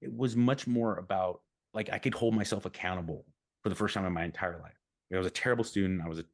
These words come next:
you know, I was a good athlete, but I, I never invested myself in it. I just got away with whatever kind of natural abilities I had. And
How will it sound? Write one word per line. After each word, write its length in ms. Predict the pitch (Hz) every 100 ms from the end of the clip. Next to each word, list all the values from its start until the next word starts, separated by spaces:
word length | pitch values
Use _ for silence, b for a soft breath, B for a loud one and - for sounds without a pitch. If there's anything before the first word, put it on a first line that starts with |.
| -
you 120 | 107
know, 120 | 95
I 80 | 92
was 120 | 101
a 40 | 113
good 220 | 175 156
athlete, 340 | 143 - 117
but 80 | 104
I, 260 | 104 - 104
I 40 |
never 420 | 104 104 98 90 - _ _ _ _ -
invested 520 | 92 101 101 - 85
myself 360 | 82 - 80 90
in 80 |
it. 80 | 95
I 120 | 90
just 220 | 90 95 -
got 160 | 87
away 240 | 87 90 92
with 220 | 87 -
whatever 340 | 87 82 80
kind 220 | - 85 80
of 60 | _ _ _ _ _ _ _ _ _ _ _ -
natural 540 | 95 90 - 92 82 92
abilities 360 | 101 101 85
I 60 | 80
had. 160 | 78 - _ _ _ - - -
And 360 | 92 87 85